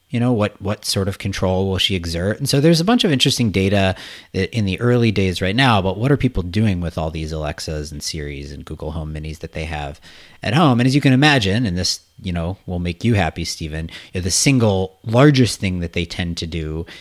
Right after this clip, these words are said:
is listen to audio, right? They stream music, they listen to podcasts, they listen to sports or news. Um, that's generally followed by gaining knowledge.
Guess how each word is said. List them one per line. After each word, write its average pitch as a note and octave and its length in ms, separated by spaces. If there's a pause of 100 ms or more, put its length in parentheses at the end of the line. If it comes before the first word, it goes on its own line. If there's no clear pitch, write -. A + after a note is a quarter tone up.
(120)
is G2 160
listen F#2 280
to E2+ 80
audio, F#2 520 (180)
right? E2 200
They D#2+ 80
stream E2+ 380
music, A#2 560
they D#2 580
listen D#2+ 240
to - 60
podcasts, F#2+ 720
they F2 80
listen D#2 280
to D2 60
sports - 540
or D#2+ 60
news. F2 500 (540)
Um, F2+ 460
that's A#2 320
generally G#2+ 500
followed F2+ 560
by E2+ 420
gaining E2 380
knowledge. F2+ 640